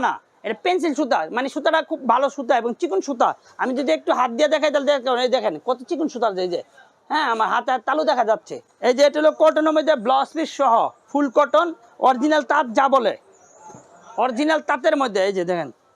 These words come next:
ফুল বডি, এই যে ব্লাউজ পিস সহ হইব। এটা হলো ব্লাউজটা উল্টাটা, এই যে এই উল্টাটা হলো ব্লাউজ পিস সহ, এবং খুব ভালো সুতার কাপড়। দাম পড়বে সাতশো টাকা, ফুল কটন, কোনো মিক্স নাই, যা আছে ফুল কটন,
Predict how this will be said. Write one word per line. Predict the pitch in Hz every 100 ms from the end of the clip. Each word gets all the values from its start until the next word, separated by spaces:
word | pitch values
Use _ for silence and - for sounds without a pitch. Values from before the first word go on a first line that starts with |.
| _ -
ফুল | 302 277
বডি, | 254 185 202
এই |
যে | 196 208
ব্লাউজ | 269 269
পিস | 330 330
সহ | 294 285
হইব। | 277 339
এটা | 285 294
হলো | 285 269
ব্লাউজটা | 269 233 226 226
উল্টাটা, | 226 202 147
এই | 175
যে | 196 214
এই | 240
উল্টাটা | 254 269 262
হলো | 262 196
ব্লাউজ | 240 240 -
পিস | 262 311
সহ, | 311 381 _ _ _ 202
এবং | 269 -
খুব | - 269
ভালো | 285 311
সুতার | 311 285 269
কাপড়। | 277 294 370 - _ 180
দাম | 208 269
পড়বে | 330 269 302 -
সাতশো | 302 302 - 285
টাকা, | 269 220 - _ _ _ _ -
ফুল | 277 302 302
কটন, | 294 254 156 - _ _ _ _ _ _
কোনো | 277 294 302
মিক্স | 330 - -
নাই, | 208 117 _ _ _ - -
যা | 233 254
আছে | 359 -
ফুল | 311 277 277
কটন, | 220 160